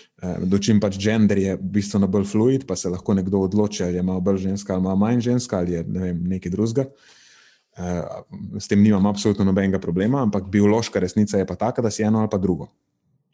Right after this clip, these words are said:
Eh, in potem vmes pride do nekih napak, ampak še zmeraj si samo eno ali pa drugo. Eh, lahko mogoče o biologiji spolov se lahko kdaj drugič pogovarjamo, ampak zgodba, ločnica v biologiji je zelo, samo vprašanje je, katere gamete si la-, si kdaj proizvajal,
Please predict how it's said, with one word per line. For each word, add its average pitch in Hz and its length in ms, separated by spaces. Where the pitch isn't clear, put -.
Eh, 85 180
in 95 160
potem 101 320
vmes 101 460
pride 95 240
do 95 80
nekih 98 280
napak, 107 360
ampak 104 200
še 101 120
zmeraj 117 260
si 107 120
samo 101 240
eno 98 180
ali 95 100
pa 95 80
drugo. 90 320
Eh, 92 300
lahko 104 240
mogoče 123 400
o 107 60
biologiji 117 580
spolov 127 340
se 113 120
lahko 113 240
kdaj 110 120
drugič 104 320
pogovarjamo, 110 460
ampak 101 160
zgodba, 120 380
ločnica 165 460
v - 20
biologiji 113 460
je 110 100
zelo, 113 460
samo 131 240
vprašanje 123 420
je, 110 60
katere 127 280
gamete 117 500
si - 160
la-, 110 160
si - 200
kdaj 117 300
proizvajal, 107 600